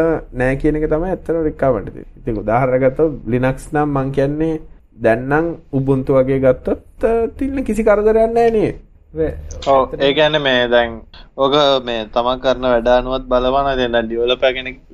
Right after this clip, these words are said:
Speaker 3: හි-, ගේ හරි ප්‍රෝග්‍රෑමර් කෙනෙක් හරි හිතුවොත් එහෙම ගොඩක්, අ, ටූලින් එහෙම ලේසි ඉන්ස්ටෝල් කරගන්නයි තමන්ගේ වැඩවලට මේ Linux හරි නැත්නම් Mac එකක් හරි තියෙනවා නම් Windows වලට වඩා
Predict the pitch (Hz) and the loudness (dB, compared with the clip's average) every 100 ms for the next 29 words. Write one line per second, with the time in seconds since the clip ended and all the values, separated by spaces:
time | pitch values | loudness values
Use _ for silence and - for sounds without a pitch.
0 | - 143 139 127 - - 143 135 127 123 | -12 -2 0 0 -4 -20 -6 2 2 4
1 | 127 131 127 123 123 123 123 123 131 127 | 4 4 4 4 4 2 0 0 -2 -2
2 | - 135 131 127 131 127 147 151 131 123 | 0 2 2 4 2 2 -2 0 0 2
3 | 131 139 _ _ 135 110 107 110 - _ | 2 0 _ _ 0 2 0 -4 -14 _
4 | _ - 151 156 175 170 170 170 165 156 | _ -2 2 4 4 0 -2 0 2 2
5 | 156 156 165 151 151 139 - 135 131 135 | 2 0 -4 -4 -4 -6 0 0 2 2
6 | 131 131 127 127 131 127 120 120 120 127 | 2 2 2 0 2 0 -2 -4 -2 0
7 | 123 120 120 123 120 120 127 123 120 120 | 4 4 2 2 0 -4 -8 -6 -8 -6
8 | 120 117 117 - - 123 120 117 113 - | -2 -2 -2 -8 -4 0 0 0 0 0
9 | 117 113 113 - 123 120 - 120 120 120 | 2 0 0 0 2 2 2 2 2 0
10 | 120 123 127 123 117 120 123 123 123 123 | 2 0 0 -2 0 -2 0 0 2 4